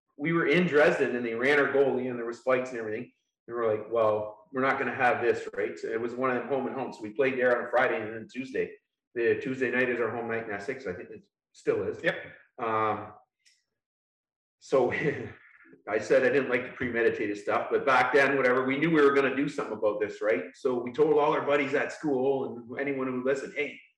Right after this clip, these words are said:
Speaker 1: we're gonna get these guys to
Speaker 2: Yeah.
Speaker 1: show up early to the game on Tuesday." So normally,
Speaker 2: You wanna,
Speaker 1: uh,
Speaker 2: you wanna be
Speaker 1: the,
Speaker 2: there for
Speaker 1: the
Speaker 2: warm-ups.
Speaker 1: warm-ups would, you know, you'd shoot a cannon through there and not hit anybody, right? The people would be there for the seven o'clock game time. Well, at six thirty or seven thirty, whatever the times were back then,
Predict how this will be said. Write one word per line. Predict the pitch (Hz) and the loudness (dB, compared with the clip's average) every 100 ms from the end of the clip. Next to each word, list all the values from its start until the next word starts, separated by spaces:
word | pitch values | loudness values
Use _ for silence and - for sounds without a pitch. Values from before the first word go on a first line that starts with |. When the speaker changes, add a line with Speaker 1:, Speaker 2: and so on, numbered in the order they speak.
| _ _ - | _ _ -10
Speaker 1:
we're | 123 | -2
gonna | 147 | -2
get | 135 147 - | 2 0 0
these | 113 - | -8 -6
guys | 107 107 110 | -4 -4 -6
to | 127 | -6
Speaker 2:
Yeah. | 120 | 0
Speaker 1:
show | 151 165 | 4 6
up | 160 | 8
early | 147 156 127 | 6 6 4
to | 123 | 0
the | 117 | -2
game | 131 143 123 | 0 0 0
on | 110 | -4
Tuesday." | 143 143 117 98 - _ | -2 -2 -2 -4 -8 _
So | - | 0
normally, | 143 175 226 180 156 - | 4 6 6 4 2 0
Speaker 2:
You | 123 | 2
wanna, | 127 113 | 4 4
Speaker 1:
uh, | |
Speaker 2:
you | 117 160 | 4 4
wanna | 165 180 190 | 6 6 6
be | |
Speaker 1:
the, | 165 | 8
Speaker 2:
there | 165 | 6
for | 151 | 6
Speaker 1:
the | 135 | 6
Speaker 2:
warm-ups. | 139 208 202 | 8 8 10
Speaker 1:
warm-ups | 240 - - 143 - 165 | 8 8 8 6 2 -2
would, | 165 160 165 | -4 -4 -4
you | 190 175 | 0 2
know, | 156 | 2
you'd | 151 151 | 0 -6
shoot | - 190 | -6 -4
a | 156 | -4
cannon | 170 170 175 160 | 2 4 4 2
through | 139 | 2
there | 131 135 | 4 6
and | 131 | 4
not | 139 120 | 2 0
hit | 156 151 | 0 2
anybody, | 127 110 107 101 | 0 -2 -2 0
right? | 107 139 - - - - | 0 0 -2 -12 -20 -14
The | |
people | 151 143 139 | -6 -4 -2
would | 131 | -4
be | 135 | 0
there | 131 135 | 2 2
for | 135 | 0
the | 117 | -4
seven | 143 131 127 | 0 0 0
o'clock | 139 123 127 | 0 0 0
game | 151 151 | -4 -4
time. | 104 104 | -6 -4
Well, | 110 139 - - - _ - | -2 -4 -4 -12 -16 _ -6
at | 113 - | -4 -2
six | 190 - - | -2 -2 2
thirty | 180 180 143 | 2 4 4
or | 127 117 110 | 2 2 -2
seven | - 165 156 151 | 0 2 2 2
thirty, | 156 139 | 0 2
whatever | 143 151 139 | 2 2 2
the | 123 | 0
times | 143 147 - | -2 -2 -2
were | 123 | -6
back | 117 113 98 | -2 -2 -2
then, | 143 - | -4 -4